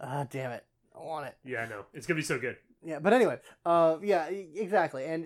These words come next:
Speaker 1: and, uh, not only do you need to c-, be upfront with that sort of thing, as if sparks start to fly in the bad way, then you should talk about it. Like, you should,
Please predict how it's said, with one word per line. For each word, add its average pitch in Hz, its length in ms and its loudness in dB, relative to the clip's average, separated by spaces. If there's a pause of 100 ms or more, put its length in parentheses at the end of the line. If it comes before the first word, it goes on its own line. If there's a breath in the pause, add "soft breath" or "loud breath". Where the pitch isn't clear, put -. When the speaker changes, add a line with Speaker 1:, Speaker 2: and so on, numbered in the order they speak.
Speaker 1:
and, 165 360 -2
uh, 151 200 4 (100)
not 196 160 6
only 233 200 4
do 202 80 -4
you 196 60 -2
need 185 140 0
to 160 100 -6
c-, 165 100 -12
be 160 100 -2
upfront 151 360 -2
with 185 120 -6
that 135 160 -4
sort 135 160 -6
of 123 80 -12
thing, 120 320 -10 (280 soft breath)
as 143 340 -6 (120)
if 156 240 -4
sparks - 480 -2
start - 340 -2
to 151 80 -8
fly 143 520 -2 (280)
in 151 120 -6
the 135 80 -4
bad 131 260 0
way, 190 380 2 (320 soft breath)
then 143 360 -2 (320)
you 143 140 -10
should 139 180 -12
talk 123 260 2
about 117 260 -2
it. 113 200 -12
Like, 120 220 -14
you 120 100 -12
should, 120 240 -12